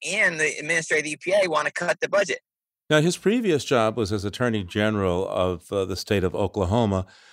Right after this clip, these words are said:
Speaker 2: where at one point he said it was his job to sue the E P A. What do you make of his record, his selection, and the results of that selection?
Speaker 1: Well, no, you're absolutely right. Uh, in fact, he brought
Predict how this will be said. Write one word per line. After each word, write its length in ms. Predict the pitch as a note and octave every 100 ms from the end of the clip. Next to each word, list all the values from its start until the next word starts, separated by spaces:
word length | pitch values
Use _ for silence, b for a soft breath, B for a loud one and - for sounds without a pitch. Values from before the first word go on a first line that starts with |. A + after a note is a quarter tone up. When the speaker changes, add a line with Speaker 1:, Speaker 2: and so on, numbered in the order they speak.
| b
Speaker 2:
where 140 | G#2+ G#2
at 100 | B2
one 160 | C3
point 240 | - B2 A2
he 80 | G#2
said 200 | A#2 G#2
it 200 | G2+ A#2
was 220 | G2 -
his 200 | F3 F3+
job 420 | B2+ F#2 G2 F2+
to 100 | A#2+
sue 320 | - G3+ B3
the 280 | B2 F2 A#1+
E 60 | E2+
P 240 | - F2
A. 260 | D2 D2+ E2+ b b b b
What 240 | C#3+ G3+
do 80 | A3
you 140 | G3
make 320 | E3+ F3+ F3+ -
of 380 | G#2+ C#3+ A#2+ - b b -
his 280 | B2 G#2
record, 540 | G#2+ C3 C3 D3 C#3+ -
his 200 | G2+ A2
selection, 640 | - B2+ B2+ C3+ - C3+ B2+
and 260 | - G2+ A2+
the 60 |
results 400 | G#2+ F#2+ B2+ A#2+
of 60 | F#2+
that 140 | F2
selection? 460 | - F2+ D#2 - - _ _ _ _ -
Speaker 1:
Well, 200 | F3 E3+
no, 160 | F3 E3+
you're 160 | D#3 F3+
absolutely 560 | F#3+ F3 G3 F#3 D#3+ D3
right. 400 | F3 E3 C#3+ -
Uh, 340 | D3 D3 C#3+ D3
in 100 | D#3
fact, 360 | F3 D#3+ - -
he 200 | G3+ G3
brought 500 | E3 F3+ F#3+ E3+